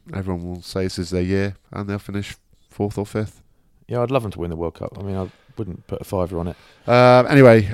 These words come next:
Speaker 2: Uh,
Speaker 1: Ireland,
Speaker 2: Joe Lo-, Joe
Speaker 1: Australia,
Speaker 2: Oh, yeah, go on then, go on then.
Speaker 1: thirteen ten.
Speaker 2: Mate, that was, there was not much fun to watch that for quite a long
Speaker 1: Nope.
Speaker 2: time, that game.
Speaker 1: Nope, I didn't really enjoy that.
Speaker 2: Did no enjoy that.
Speaker 1: No.
Speaker 2: Um,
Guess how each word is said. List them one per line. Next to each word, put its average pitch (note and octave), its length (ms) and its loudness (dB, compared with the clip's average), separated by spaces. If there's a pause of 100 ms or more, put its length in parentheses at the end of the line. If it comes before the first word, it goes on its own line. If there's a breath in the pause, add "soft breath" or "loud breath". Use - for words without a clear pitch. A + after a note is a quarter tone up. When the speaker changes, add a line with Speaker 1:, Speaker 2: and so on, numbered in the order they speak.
Speaker 2:
Uh, C3 120 8
Speaker 1:
Ireland, C3+ 180 10
Speaker 2:
Joe D#3 120 12
Lo-, D3+ 120 10
Joe - 360 0
Speaker 1:
Australia, B2+ 440 6
Speaker 2:
Oh, B2 60 10
yeah, A2+ 120 6
go A2+ 120 8
on G#2+ 60 10
then, G2+ 140 0
go G#2 80 4
on G2 40 -2
then. A#2+ 480 2
Speaker 1:
thirteen A2 60 -4
ten. - 20 -8 (480 loud breath)
Speaker 2:
Mate, F2+ 220 -10
that F#2+ 120 -12
was, - 360 -12 (200)
there - 80 -14
was G2+ 80 -10
not A2+ 140 -8
much - 180 -6
fun G#2 160 -6
to G#2+ 80 -10
watch A2 220 -6
that F2 160 -8
for - 100 -14
quite F2 160 -6
a - 40 -4
long C3 100 4
Speaker 1:
Nope. D#3+ 80 2
Speaker 2:
time, F2 140 -2
that F2 180 -6
game. G2+ 220 -4 (140)
Speaker 1:
Nope, B2+ 380 -4 (180)
I F#2 120 -4
didn't A#2+ 260 -4
really B2 220 -2
enjoy A2+ 320 0
that. D#2+ 240 -6 (760)
Speaker 2:
Did F2+ 140 -12
no G#2 160 -2
enjoy F#2 340 -2
that. E2+ 240 -6 (160)
Speaker 1:
No. F#2+ 100 -4
Speaker 2:
Um, F2 400 -4